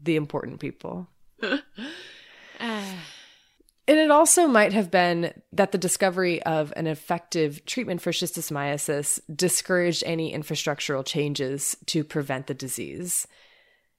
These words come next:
Speaker 1: In nineteen eighteen, antimony tartrate, so tartar emetic,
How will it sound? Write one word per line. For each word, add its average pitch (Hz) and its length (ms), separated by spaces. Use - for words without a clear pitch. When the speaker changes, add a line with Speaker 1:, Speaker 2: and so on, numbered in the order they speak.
Speaker 1:
In 185 240
nineteen 226 400
eighteen, 160 460
antimony 180 960
tartrate, 156 760
so 147 200
tartar 160 420
emetic, 143 560